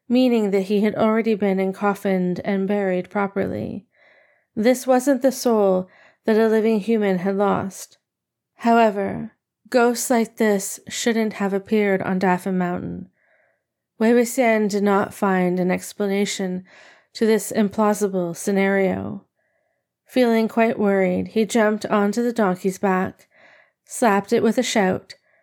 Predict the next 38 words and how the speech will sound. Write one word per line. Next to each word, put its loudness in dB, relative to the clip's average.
and 2
rode 4
toward 0
the 0
direction -2
of 0
where 4
Jinling 0
came -2
up -4
the -6
mountain. -4
Around 4
the 0
area 2
of -2
the -2
ancient -2
tombs, -2
there 2
were 6
a 4
lot 2
of -4
cultivators 0
who -2
wandered -2
around 0
in -2
hope 0
of -4
a -2
hare -4
crashing 0
into -2
the -4
tree -4
trunk. -6